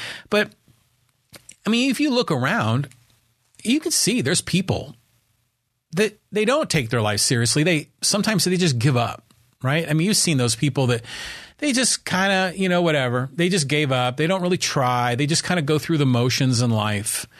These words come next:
Um, or maybe they're just defeatist and they literally have given up. Some people are nihilists, right? Where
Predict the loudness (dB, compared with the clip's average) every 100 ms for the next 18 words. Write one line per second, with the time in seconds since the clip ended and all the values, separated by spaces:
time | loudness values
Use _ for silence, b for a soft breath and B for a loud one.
0 | B B B B -2 0 2 0 0 -2
1 | -8 -4 0 2 2 0 2 0 0 -2
2 | 0 0 0 0 -2 -2 -4 -2 0 2
3 | 2 2 0 0 0 -2 0 2 2 0
4 | B B -2 0 0 0 2 2 2 2
5 | 0 -2 -2 -4 0 0 0 0 0 0